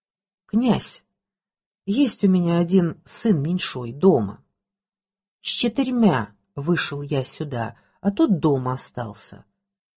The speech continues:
И с детства никому еще не удалось им ударить. Однажды я его журил, а он мял кожу. Так в сердцах он разорвал ее руками".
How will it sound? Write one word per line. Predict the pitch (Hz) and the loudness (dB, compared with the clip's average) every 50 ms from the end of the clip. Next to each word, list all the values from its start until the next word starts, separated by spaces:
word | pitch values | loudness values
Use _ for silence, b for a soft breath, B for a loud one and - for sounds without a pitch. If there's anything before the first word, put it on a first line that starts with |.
| _ _ _ _ _ _ _ _ _ _ _ _ _ _ | _ _ _ _ _ _ _ _ _ _ _ _ _ _
И | - 175 160 | -6 -6 -6
с | 139 - _ | -6 -8 _
детства | - 208 262 277 - - - - - 113 113 107 - _ _ _ _ _ _ _ _ _ _ _ _ - | -2 -2 -2 -2 -4 -8 -14 -20 -14 -14 -14 -14 -14 _ _ _ _ _ _ _ _ _ _ _ _ 2
никому | 185 196 214 214 208 - 202 202 208 220 254 277 | 6 8 8 8 6 4 4 6 6 6 4 2
еще | 262 254 233 - - - - 240 | -2 -2 -2 -2 -2 0 0 4
не | 220 214 214 208 | 6 6 8 8
удалось | 202 170 190 202 208 240 240 208 - - - | 6 6 6 6 4 4 0 -2 -4 -6 -4
им | 220 226 226 226 | 0 0 2 2
ударить. | 220 196 190 185 147 127 120 104 104 - _ - - _ _ _ _ _ _ _ _ _ _ _ _ _ _ _ _ _ _ _ _ _ _ _ _ - | 2 4 4 4 4 4 -2 -4 -8 -14 _ -20 -20 _ _ _ _ _ _ _ _ _ _ _ _ _ _ _ _ _ _ _ _ _ _ _ _ -2
Однажды | 175 185 185 220 247 247 220 202 196 233 233 233 226 - | -2 0 0 2 0 0 -2 -2 0 0 2 2 0 0
я | 190 180 214 226 226 | 0 2 2 2 2
его | 226 202 220 214 | 2 2 2 0
журил, | 196 196 262 285 - 339 339 320 302 _ _ _ _ _ _ _ _ _ _ _ _ _ - | 0 0 -4 -2 2 4 2 2 2 _ _ _ _ _ _ _ _ _ _ _ _ _ -2
а | 190 226 | 0 2
он | 262 311 339 302 240 | 4 4 4 2 2
мял | 240 269 269 262 - | 0 0 -2 -4 -4
кожу. | _ - - 139 120 123 - - 101 87 - _ _ _ _ _ _ _ _ _ _ _ _ _ _ _ _ _ _ _ _ _ | _ -6 -4 -4 -2 -4 -6 -8 -14 -16 -18 _ _ _ _ _ _ _ _ _ _ _ _ _ _ _ _ _ _ _ _ _
Так | - 220 208 | -2 -2 -2
в | - - | -2 -10
сердцах | - - 262 214 - - - 269 269 - - - | -4 -4 -4 -4 -4 -2 0 0 0 0 0 -2
он | 262 247 247 | 0 0 2
разорвал | 240 254 233 208 247 240 240 226 254 254 240 | 2 2 4 6 4 4 4 4 2 2 2
ее | 226 247 233 226 247 240 | 0 -2 -2 0 0 0
руками". | 247 240 247 - - 175 143 131 117 113 113 - _ | 0 -2 -4 0 2 2 2 2 -2 -6 -10 -14 _